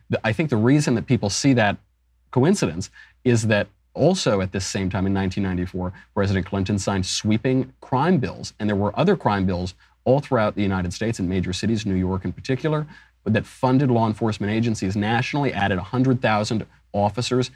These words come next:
nationally at a time when law enforcement agencies were already expanding. Economist Stephen Levitt estimates larger police forces reduced crime by five to six percent.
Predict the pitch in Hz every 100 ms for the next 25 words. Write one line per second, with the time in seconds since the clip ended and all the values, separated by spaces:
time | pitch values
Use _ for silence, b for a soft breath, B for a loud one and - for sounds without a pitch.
0 | b - 98 104 143 139 110 98 92 107
1 | 104 127 - B 104 104 104 101 107 113
2 | 101 98 104 107 107 - 107 107 104 92
3 | - - 101 95 117 147 B B - -
4 | 127 127 120 113 - - - 120 113 98
5 | 101 120 - 101 - 107 98 98 101 107
6 | 110 101 101 98 - 104 104 107 b b
7 | - 101 101 - 101 92 90 85 90 -
8 | 92 92 - _ - 95 - 92 - -
9 | _ - 92 - 98 95